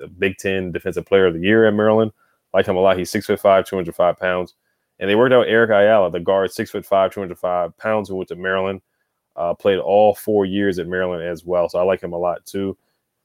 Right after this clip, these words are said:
Um, I do wanna get more in depth with, uh, some of those guys tomorrow when we, when I talk to Sam Ferris from Draft Dummies, who's a part of the Locked On Network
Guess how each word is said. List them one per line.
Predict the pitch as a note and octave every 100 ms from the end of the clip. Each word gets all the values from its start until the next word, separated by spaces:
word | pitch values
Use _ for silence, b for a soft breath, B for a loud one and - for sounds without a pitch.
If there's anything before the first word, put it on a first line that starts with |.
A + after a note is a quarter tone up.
| _
Um, | - F2+ F2 E2+
I | C#2+
do | F2+ A2
wanna | G#2
get | G2+ G2
more | F#2+ F#2+
in | F2+
depth | G2+ F#2+ - - -
with, | G2 F#2 - -
uh, | D#2+
some | -
of | G#2
those | F#2
guys | F2+ F2+ F2+ -
tomorrow | - F2 G2 D3 D3+ C3 G#2+ G2+ _ _ _ _ _
when | G2+ A2+
we, | A2
when | G#2+ G#2+
I | G2+
talk | A2 G#2
to | F#2
Sam | - G2+ F#2
Ferris | - G2+ F#2 F2
from | - F#2+ F2+ E2+
Draft | - F#2 E2+
Dummies, | F2+ F2+ F2
who's | E2 E2+
a | E2+
part | - F#2+
of | F2+
the |
Locked | E2+ F2 E2
On | E2+ E2+
Network | E2 D2+ E2+ -